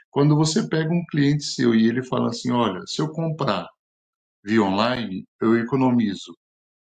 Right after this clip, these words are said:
tempo porque eu não preciso ir até o lugar, pegar o meu carro pra deslocar." Quando eu pego o meu carro pra ir até um lugar pra comprar alguma coisa,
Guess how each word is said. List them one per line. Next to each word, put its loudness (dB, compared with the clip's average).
tempo 0
porque -6
eu 2
não 2
preciso -2
ir 0
até -2
o 0
lugar, -2
pegar 0
o 4
meu 0
carro -2
pra -2
deslocar." -6
Quando 2
eu 2
pego 0
o 0
meu -2
carro 0
pra -2
ir 2
até -4
um 2
lugar 0
pra -10
comprar -4
alguma -2
coisa, 0